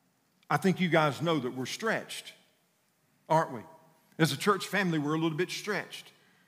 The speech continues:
You know, we got the renovations going on. I mean, we can't fit people in here. It's got people standing up from time to time, and it's just the way it is. I've had to ask God, "God,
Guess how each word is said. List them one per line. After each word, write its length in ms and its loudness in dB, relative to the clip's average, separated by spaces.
You 80 0
know, 60 4
we 100 -2
got 160 4
the 80 0
renovations 640 0
going 260 0
on. 260 2
I 40 0
mean, 160 -4
we 80 -8
can't 260 -4
fit 220 -4
people 340 -4
in 140 -2
here. 240 0
It's 160 -8
got 240 -6
people 200 -8
standing 380 -2
up 140 -4
from 120 -8
time 260 -2
to 60 -6
time, 460 -2
and 80 -6
it's 120 -6
just 220 -4
the 80 -2
way 180 2
it 80 2
is. 160 0
I've 140 -2
had 160 -2
to 120 -4
ask 280 -4
God, 260 -2
"God, 220 -2